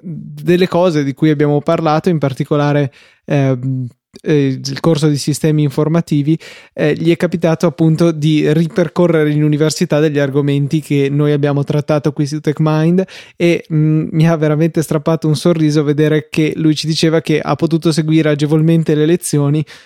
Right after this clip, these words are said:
mentre alcuni suoi compagni di classe, eh, hanno fatto più fatica e,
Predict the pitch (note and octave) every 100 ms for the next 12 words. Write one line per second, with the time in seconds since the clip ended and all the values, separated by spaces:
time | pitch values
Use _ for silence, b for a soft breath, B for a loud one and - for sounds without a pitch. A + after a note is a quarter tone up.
0 | B E3 D#3+ D#3 D3 D#3 D3 D3 C#3+ -
1 | D#3+ D#3 D#3 D3+ C#3 - D3 D#3 C#3+ D3
2 | D3 D3 D#3+ D3 C3+ - D3+ C#3+ B B
3 | _ C#3+ D3 D3 D3 C#3 C3+ C#3 - -
4 | - - - - C#3 D#3+ F3 E3+ D3+ -
5 | D#3 D#3 - _ D#3 C#3+ C3+ C3+ D3 C#3+